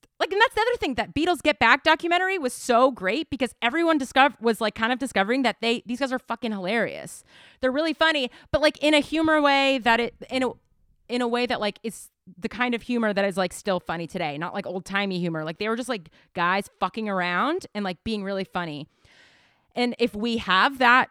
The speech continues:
footage and we watch that, I think they'll always be relatable to us. Like, these are guys just, like, having fun and making jokes that my friends made. And, oh, shit, they wrote this awesome song that came out of it. Th-, uh,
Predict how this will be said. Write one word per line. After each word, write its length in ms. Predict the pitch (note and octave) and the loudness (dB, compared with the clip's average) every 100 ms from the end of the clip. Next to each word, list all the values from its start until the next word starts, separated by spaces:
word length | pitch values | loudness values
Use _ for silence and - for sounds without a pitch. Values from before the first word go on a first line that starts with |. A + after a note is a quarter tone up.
| - | -6
footage 520 | - G#3+ C#4 G#4 A#3+ | -4 0 0 0 -2
and 100 | G3+ | -4
we 140 | G3 | -4
watch 340 | F#3 D#3+ E3 - | -2 -2 -2 0
that, 240 | C#4 E4 | 2 2
I 60 | C4+ | 2
think 160 | B3 | -2
they'll 200 | A3 G#3+ - | -2 -2 2
always 320 | G#3+ B3 A3+ | 2 0 -4
be 160 | B3 A#3 | -6 -4
relatable 480 | G3 A3 D#4 G3 - | -2 -2 -2 -4 -4
to 140 | D#3 | -6
us. 180 | A2+ - | -6 -8
Like, 140 | F3 | -8
these 180 | F3+ A#3 | -8 -6
are 80 | D#4 | -4
guys 260 | D#4 D#4 | -2 -2
just, 160 | D4 C4+ | -4 -4
like, 140 | A#3 | -4
having 320 | E3 E3+ A3+ A3 | -2 -2 -2 -6
fun 240 | D3+ G#3+ | -6 -6
and 140 | G#3+ | -6
making 260 | F#3 G#3 G3+ | -8 -8 -8
jokes 320 | E3+ G3 - | -6 -8 -6
that 140 | - D3+ | -10 -8
my 260 | C#3 G3 | -8 -8
friends 340 | A#3+ E3 D3+ D#3 | -8 -10 -10 -8
made. 220 | D3+ - D4+ | -8 -4 0
And, 100 | - | 4
oh, 200 | D#4 E4+ | 8 6
shit, 300 | - - - | 4 -2 -4
they 120 | F3+ | -4
wrote 200 | F3 G#3+ | -2 -2
this 160 | A#3+ - D#3+ | -2 -4 -2
awesome 320 | F#3+ C#4 C#4 | -2 -2 -4
song 480 | - A3 D4+ G4 C4 | -4 0 4 2 0
that 100 | F#3 | -6
came 200 | G3+ F3+ | -6 -4
out 160 | E3 | -4
of 100 | D#3+ | -4
it. 160 | D3 - - _ _ _ _ E3+ | -8 -12 -20 _ _ _ _ -10
Th-, 140 | - - | -10 -4
uh, 140 | A3 | -2